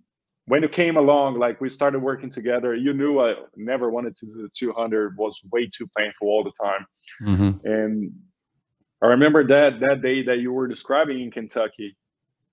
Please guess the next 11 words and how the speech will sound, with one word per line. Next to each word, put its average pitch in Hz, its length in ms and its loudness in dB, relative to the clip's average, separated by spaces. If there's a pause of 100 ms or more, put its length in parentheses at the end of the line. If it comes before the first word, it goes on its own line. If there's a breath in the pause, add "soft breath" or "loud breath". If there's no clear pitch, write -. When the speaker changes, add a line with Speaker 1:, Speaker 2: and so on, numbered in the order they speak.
Speaker 1:
I 104 60 -8
mean, 107 220 -12
man, 127 180 -2
we 131 80 2
were 196 160 4
doing, 135 200 0
like, 123 200 2 (140)
three 156 300 0
four 135 320 -2
hundreds 131 500 -2
kick, - 560 -4